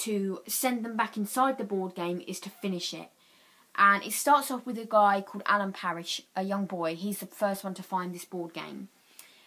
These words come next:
Um, and he's played by Robin Williams as he gets older, obviously. But, um, what happens to him as a young boy is he is sucked into this board game till somebody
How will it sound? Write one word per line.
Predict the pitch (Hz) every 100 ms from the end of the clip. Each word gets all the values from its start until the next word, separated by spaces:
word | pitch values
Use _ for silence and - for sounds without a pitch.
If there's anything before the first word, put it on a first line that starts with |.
| _ -
Um, | 190 180 185 180 - _ _ _ _
and | 190 190 190 190 190 190 190 190 - - _ _ _ _ _ _ _
he's | 220 240
played | - 220 196
by | 185
Robin | 180 170 170 165
Williams | 160 160 160 170 - -
as | 170
he | 170
gets | - -
older, | 160 160 160
obviously. | 156 156 151 160 160 160 - - _ _ -
But, | 196 - 202
um, | 196 196 -
what | 226
happens | 269 247 233
to |
him | 202
as | 196
a |
young | 196 190
boy | 190 180
is | 170 185
he | 220
is | 214
sucked | - - - - -
into | 190 180
this | 190 190
board | 196 185 180
game | 156 160 165
till | 190 180
somebody | - 240 214 185 170 180